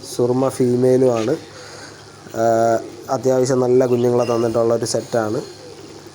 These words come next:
അപ്പോൾ നല്ല, അത്യാവശ്യം നല്ല റിസൾട്ടുണ്ട് കുഞ്ഞുങ്ങൾക്കൊക്കെ. ആ, ഗ്യാരണ്ടിയാണ്.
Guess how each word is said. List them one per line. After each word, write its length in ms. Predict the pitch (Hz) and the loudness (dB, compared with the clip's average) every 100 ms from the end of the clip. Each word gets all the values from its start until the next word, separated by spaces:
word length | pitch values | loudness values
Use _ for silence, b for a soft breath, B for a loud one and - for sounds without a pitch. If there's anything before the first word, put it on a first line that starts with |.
| - | -12
അപ്പോൾ 500 | 107 110 113 113 110 - - - - - | -6 -2 0 0 0 -4 -16 -20 -14 -4
നല്ല, 200 | 135 143 | 0 2
അത്യാവശ്യം 400 | 135 120 143 151 | 0 0 0 2
നല്ല 220 | 143 151 | 0 2
റിസൾട്ടുണ്ട് 500 | 143 135 123 123 113 | 0 0 -2 0 0
കുഞ്ഞുങ്ങൾക്കൊക്കെ. 760 | 110 110 113 113 107 107 107 156 B B B B B | 0 0 2 2 0 -4 -4 -6 B B B B B
ആ, 420 | - 110 110 110 110 123 | -10 -4 -2 -2 -4 0
ഗ്യാരണ്ടിയാണ്. 760 | 123 131 143 143 127 110 127 | 0 2 2 2 2 2 -2